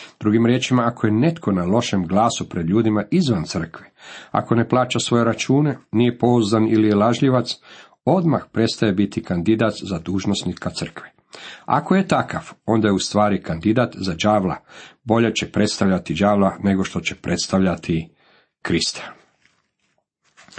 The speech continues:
Zahtjevi koji se stavljaju pred đakone.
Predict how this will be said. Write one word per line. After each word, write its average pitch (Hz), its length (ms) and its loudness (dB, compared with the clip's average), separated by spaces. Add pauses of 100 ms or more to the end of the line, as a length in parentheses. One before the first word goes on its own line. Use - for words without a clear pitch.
(300)
Zahtjevi 131 520 2
koji 120 180 2
se 104 140 -2
stavljaju 110 600 2
pred 87 140 -4
đakone. 87 640 -4